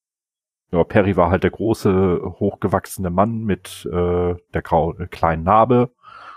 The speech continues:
und den grauen Augen. Mehr wusstest du über Perry Roden im Prinzip eigentlich auch nicht. Ja. Musstest du aber auch nicht wissen für die Story. Und das hat halt die frühen Hefte, die ersten circa fünfhundert Hefte, sehr interessant gemacht, sehr ausgezeichnet.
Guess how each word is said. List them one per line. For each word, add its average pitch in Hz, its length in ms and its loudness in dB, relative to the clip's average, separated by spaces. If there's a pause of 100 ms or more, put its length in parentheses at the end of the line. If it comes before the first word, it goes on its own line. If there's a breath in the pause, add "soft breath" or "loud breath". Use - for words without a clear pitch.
(100)
und - 340 -6
den 98 80 0
grauen 92 300 2
Augen. 85 440 0
Mehr 82 200 0
wusstest - 360 -6
du 110 60 -2
über 92 140 0
Perry 90 320 2
Roden 85 300 -2
im 107 80 -6
Prinzip - 520 -4
eigentlich 110 360 0
auch 120 140 4
nicht. 78 280 -8 (280)
Ja. 85 220 -2 (880 loud breath)
Musstest 247 440 0
du 180 100 4
aber 92 200 0
auch 90 220 0
nicht - 160 -8
wissen - 220 -8
für - 120 -10
die 82 120 -10
Story. 73 420 -8 (2000)
Und 110 480 2
das 123 180 2
hat - 160 0
halt 139 160 2
die 123 80 -4
frühen 120 320 0
Hefte, 110 380 2
die 107 180 -2
ersten 95 300 0
circa - 280 0
fünfhundert 98 520 -4
Hefte, 101 320 0
sehr 90 320 2
interessant 92 480 -2
gemacht, 87 320 -4
sehr 80 160 -2
ausgezeichnet. - 1000 -6